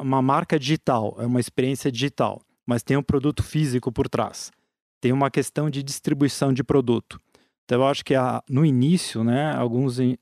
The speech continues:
colegas, né, do G V Angels, era muito importante eles entenderem que a gente não tava falando de um produto físico,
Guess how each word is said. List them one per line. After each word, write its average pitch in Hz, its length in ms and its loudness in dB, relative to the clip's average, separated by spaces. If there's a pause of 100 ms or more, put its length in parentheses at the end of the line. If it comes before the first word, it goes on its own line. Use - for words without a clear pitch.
(560)
colegas, 131 640 2
né, 120 160 2
do 110 100 -2
G 113 120 0
V 113 320 2
Angels, 113 360 -2 (680)
era 139 240 2
muito 156 240 2
importante 170 480 0
eles 139 180 -4
entenderem 139 680 2
que 131 100 -4
a 135 60 4
gente 143 240 -2
não 143 80 0
tava 151 200 4
falando 147 480 0
de 131 80 -2
um 139 140 2
produto 139 800 0 (420)
físico, 185 800 0